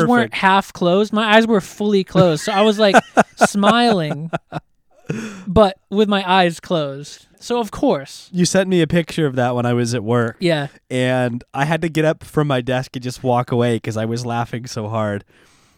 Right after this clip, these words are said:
Speaker 2: It was, it was great. I needed it in the afternoon. That was
Speaker 1: Yeah.
Speaker 2: funny.
Speaker 1: I'm just really glad that the actual certification doesn't have a picture on it, because then it's like, "Oh, choose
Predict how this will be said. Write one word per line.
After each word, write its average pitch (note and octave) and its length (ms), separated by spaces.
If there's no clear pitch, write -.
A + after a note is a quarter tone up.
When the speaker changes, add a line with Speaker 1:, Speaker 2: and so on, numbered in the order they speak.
Speaker 2:
It - 60
was, C3+ 240
it D3+ 260
was C#3+ 200
great. B2 380
I B2+ 120
needed B2+ 320
it A#2+ 240
in C3+ 160
the A#2+ 120
afternoon. A#2 760
That A#2 180
was A2+ 160
Speaker 1:
Yeah. - 40
Speaker 2:
funny. G#2 300
Speaker 1:
I'm F#3+ 120
just G#3 180
really G#3+ 160
glad F#3 220
that F#3 120
the E3 120
actual E3 300
certification D#3 720
doesn't C#3+ 260
have D3+ 160
a D3 40
picture D3+ 360
on D3+ 160
it, D#3+ 160
because F#3+ 260
then G3 140
it's F#3 140
like, F#3+ 160
"Oh, C#4 140
choose A#3+ 420